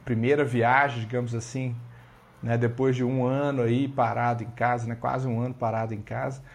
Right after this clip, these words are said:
e falar sobre todos os procedimentos e como foi a experiência, né, que a gente falou vários episódios aqui, mas a gente não tinha chegado ainda a experimentar, né, fazer uma viagem nesses, nesses novos protocolos aí, então tem muita coisa boa pra comentar,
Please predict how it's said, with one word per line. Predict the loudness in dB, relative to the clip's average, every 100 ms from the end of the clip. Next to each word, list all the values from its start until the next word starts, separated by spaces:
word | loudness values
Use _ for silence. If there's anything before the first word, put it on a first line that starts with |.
| -20 -14
e |
falar | 2 4 4
sobre | 2 -2
todos | -2 -2
os | -2
procedimentos | -4 -2 -2 0 -2 -4
e | -6
como | -4
foi | -2 0
a |
experiência, | -2 0 2 2 0 -2 -2
né, | -2
que | -2
a |
gente | -2 0
falou | 2 2 2 0 -4 -16 -20 _
vários | -8 2 4 4
episódios | -2 -4 0 2 2 0
aqui, | -4 -4 -8 -8 -14 -20 _
mas | -4 -2
a |
gente | -2 -2
não | -4
tinha | -2 0
chegado | 0 2 4 2 2
ainda | -2 2 2
a |
experimentar, | 2 -2 -2 -2 -2 -4 -2 0 0 -2 -18 -10
né, | -6
fazer | -2 0 2
uma | 0
viagem | 0 -2 -2 -4 -4
nesses, | -6 -8 -8 -4
nesses | -2 -2 -2
novos | 2 4 2
protocolos | -2 -4 -2 -2 -2 -2 0 -2 -2
aí, | -4
então | -6 -6
tem | -6
muita | -6 -6
coisa | -2 -2 0
boa | -2 -2
pra | -4
comentar, | -6 -6 -6 0 0 0